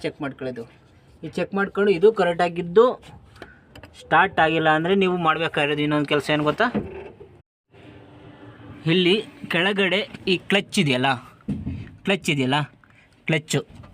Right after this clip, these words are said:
ಇದ್ರ ಮೇಲೆಗಡೆ ಒಂದು ಪ್ಲಗ್ ಅನ್ನೋದಿರುತ್ತೆ. ಈ ಪ್ಲಗ್ ವೈರ್ ಏನಾದರೂ ಕಿತ್ತೋಗಿದ್ರೆ ಸ್ಟಾರ್ಟ್ ಆಗಲ್ಲ.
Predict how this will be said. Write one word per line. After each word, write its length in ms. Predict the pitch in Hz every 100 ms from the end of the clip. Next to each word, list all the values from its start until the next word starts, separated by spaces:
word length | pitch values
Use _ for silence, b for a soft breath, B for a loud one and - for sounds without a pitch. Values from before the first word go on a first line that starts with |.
| -
ಇದ್ರ 160 | 156 156 156
ಮೇಲೆಗಡೆ 460 | 165 202 185 151 147 170
ಒಂದು 100 | 151 156
ಪ್ಲಗ್ 260 | 143 151 170
ಅನ್ನೋದಿರುತ್ತೆ. 480 | 139 123 113 - 123 - 170
ಈ 40 | 170 -
ಪ್ಲಗ್ 280 | 180 185 214
ವೈರ್ 280 | 170 160 185 170
ಏನಾದರೂ 300 | 156 139 139 -
ಕಿತ್ತೋಗಿದ್ರೆ 600 | 143 175 170 151 139 190 202
ಸ್ಟಾರ್ಟ್ 260 | 151 139 127
ಆಗಲ್ಲ. 240 | 123 120